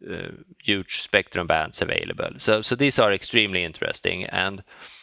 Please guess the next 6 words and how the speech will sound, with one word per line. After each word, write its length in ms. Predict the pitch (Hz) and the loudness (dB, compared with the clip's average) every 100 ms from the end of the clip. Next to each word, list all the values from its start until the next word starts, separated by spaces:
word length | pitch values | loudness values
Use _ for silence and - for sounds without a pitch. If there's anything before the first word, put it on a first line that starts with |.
| - - - - - _ _ _ _ _ _ _ _ _ _ - | -20 -20 -20 -20 -20 _ _ _ _ _ _ _ _ _ _ 4
then 280 | 127 151 175 | 6 6 2
a 340 | 156 - 156 | -4 -4 -6
question 360 | 143 131 113 117 | 0 0 2 0
is, 180 | 101 - | 0 -2
of 120 | 98 | -4
course, 340 | 101 92 - | -2 -2 -6